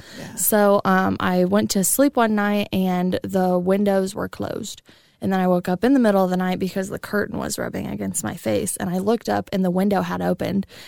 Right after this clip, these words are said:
Speaker 2: And when I looked in the curtain, it was my great-grandma. It was her hair, the glasses, and the outfit that we buried her in. And her hand was the curtain rubbing my face. And as I looked up
Speaker 1: Aw.
Speaker 2: at her and smiled,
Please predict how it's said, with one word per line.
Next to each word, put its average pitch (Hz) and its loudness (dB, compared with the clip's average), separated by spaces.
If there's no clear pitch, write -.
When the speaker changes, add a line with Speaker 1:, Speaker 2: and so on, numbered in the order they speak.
Speaker 2:
And 196 0
when 190 2
I 185 2
looked 202 0
in 196 2
the 185 -2
curtain, 208 0
it 202 0
was 185 0
my 180 -2
great-grandma. 180 0
It 208 0
was 190 0
her 202 -4
hair, 190 0
the 208 -2
glasses, 185 0
and 185 0
the 185 -4
outfit 208 -4
that 190 -2
we 185 2
buried 190 0
her - -4
in. - -6
And 190 2
her 202 -2
hand 202 0
was 180 0
the 180 -6
curtain 196 -2
rubbing 180 2
my 170 -2
face. - -4
And 196 -2
as 190 0
I 185 2
looked 196 0
up 247 0
Speaker 1:
Aw. 196 0
Speaker 2:
at 180 0
her 180 0
and 180 -2
smiled, 208 0